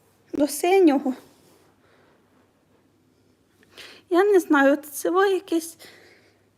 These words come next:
е, як сирота, понімаєте, в мене вийшло. Не знаю, куди його.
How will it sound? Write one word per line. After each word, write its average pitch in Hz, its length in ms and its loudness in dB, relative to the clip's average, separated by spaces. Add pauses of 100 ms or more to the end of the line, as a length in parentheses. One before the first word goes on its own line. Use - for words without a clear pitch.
(100)
е, 277 200 -6
як 302 560 -4 (480)
сирота, 302 840 -2 (180)
понімаєте, 262 580 -4
в - 20 -4
мене 247 280 -4
вийшло. 247 480 -8 (1160)
Не 302 220 0
знаю, 247 540 -2
куди 269 420 -2
його. 254 280 -6